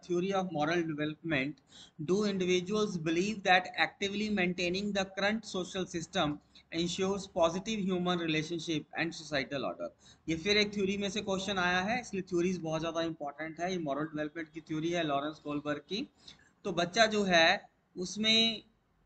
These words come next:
सोशल सिस्टम का बच्चा कब सीख लेता है, तो इसमें सोशल सिस्टम आ रहा है, तो वो हम इसमें देखेंगे सोशल ऑर्डर मेंटेनिंग ओरिएंटेशन है, जो सेकंड ऑप्शन है,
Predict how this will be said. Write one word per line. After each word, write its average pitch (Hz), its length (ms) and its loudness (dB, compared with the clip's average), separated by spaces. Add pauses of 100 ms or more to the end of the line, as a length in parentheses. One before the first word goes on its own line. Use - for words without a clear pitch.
सोशल 196 480 -2
सिस्टम 220 520 -2
का 214 200 4
बच्चा 202 360 0
कब 233 240 0
सीख 190 280 -2
लेता 156 300 2
है, 104 200 -2
तो 147 220 -10
इसमें 202 500 -2
सोशल 185 360 -4
सिस्टम 196 480 -4
आ 151 120 4
रहा 170 140 4
है, 151 240 2 (400)
तो 190 100 -2
वो 208 460 -2 (680)
हम 185 220 0
इसमें 202 260 -2
देखेंगे 196 400 -2
सोशल 220 500 0
ऑर्डर 175 400 4
मेंटेनिंग 190 520 0
ओरिएंटेशन 175 580 0
है, 190 140 4
जो 208 120 -2
सेकंड 202 580 -2
ऑप्शन 180 360 0
है, 160 340 2